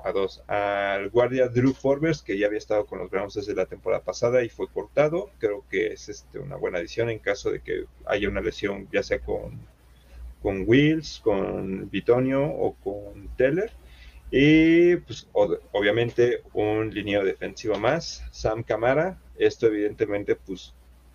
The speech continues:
yo creo que porque ya vieron que sin Garrett y sin Clowney no, nomás no van. Este, el,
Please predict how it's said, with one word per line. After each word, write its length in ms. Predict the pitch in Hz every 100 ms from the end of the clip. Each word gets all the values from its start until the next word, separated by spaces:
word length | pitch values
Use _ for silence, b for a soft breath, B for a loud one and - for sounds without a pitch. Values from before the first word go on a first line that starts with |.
| _ _ _ _ _
yo 180 | 98 98
creo 160 | 110 101
que 100 | 90
porque 300 | - - 92
ya 100 | 95
vieron 260 | 104 104
que 140 | 101 95
sin 300 | - 98 95
Garrett 340 | 107 113 113
y 60 | 98
sin 200 | - 98
Clowney 420 | 104 110 117 117
no, 460 | - 98 95 95 92 - - -
nomás 340 | - 101 101 -
no 120 | 107
van. 240 | 123 175 - b b b b b b
Este, 760 | 113 107 104 - - 110 107 110
el, 260 | 110 110